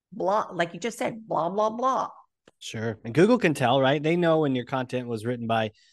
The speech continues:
Speaker 2: Chat G P T, and they're gonna judge it accordingly, and you're gonna get the, the traffic according to it.
Speaker 1: But I don't think people are taking the <laughs> time to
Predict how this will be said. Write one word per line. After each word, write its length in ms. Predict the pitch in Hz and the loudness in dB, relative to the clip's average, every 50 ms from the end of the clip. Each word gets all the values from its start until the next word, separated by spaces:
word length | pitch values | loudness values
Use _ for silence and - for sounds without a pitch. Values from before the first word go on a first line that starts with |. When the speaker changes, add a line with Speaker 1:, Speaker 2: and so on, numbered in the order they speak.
| _ _ _ _ _ _ | _ _ _ _ _ _
Speaker 2:
Chat 280 | - - 156 151 139 131 | -2 2 2 2 2 2
G 140 | 123 139 139 | 0 -2 0
P 140 | 131 139 127 | 0 -2 -2
T, 320 | - - 127 131 147 151 | 0 0 0 2 2 2
and 120 | 131 123 120 | 2 2 2
they're 120 | 123 127 | 2 2
gonna 300 | 127 131 131 123 120 117 | 2 0 0 -2 -2 -4
judge 300 | 113 110 131 127 127 123 | -6 -4 -4 -4 -2 -2
it 60 | 131 | -4
accordingly, 560 | 135 131 - 143 143 143 165 175 143 117 104 101 | -6 -6 -4 -2 -2 -2 -2 -2 -4 -4 -6 -8
and 80 | 104 | -8
you're 100 | 110 113 | -8 -6
gonna 140 | 117 120 117 | -6 -6 -4
get 220 | 113 120 123 117 - - | -2 -2 -4 -4 -8 -8
the, 160 | 113 113 117 - - | -8 -8 -8 -4 -4
the 80 | 117 | -4
traffic 480 | 110 - - 147 135 117 - 143 - - | -2 2 2 2 2 2 0 -2 -4 -4
according 380 | 117 - - 151 143 139 127 123 | -6 -2 0 2 2 2 0 -2
to 180 | - 117 104 | -6 -8 -8
it. 100 | 104 104 - _ _ _ _ _ _ _ _ _ _ _ _ _ _ - _ - | -10 -12 -16 _ _ _ _ _ _ _ _ _ _ _ _ _ _ -20 _ -4
Speaker 1:
But 80 | 233 | -2
I 80 | 247 233 | 0 0
don't 220 | 220 240 254 254 | 0 0 -2 -4
think 240 | - 269 240 220 - | -4 -4 -4 -4 -4
people 480 | 254 240 220 - - 220 220 214 - - | -6 -8 -6 -4 -4 -4 -2 -4 -4 -4
are 380 | - 196 190 185 180 175 175 165 | -2 2 4 4 4 4 2 0
taking 400 | 165 - - 208 - 240 208 214 | -2 -4 -6 -6 -6 -6 -6 -6
the 100 | 196 180 | -6 -8
<laughs> 360 | 175 - - - 240 - - | -10 -12 -14 -16 -16 -4 0
time 300 | 294 254 - - 302 240 | 0 2 2 2 0 0
to 460 | - - - 226 196 190 180 175 170 | -2 -2 -2 0 0 0 0 -2 -2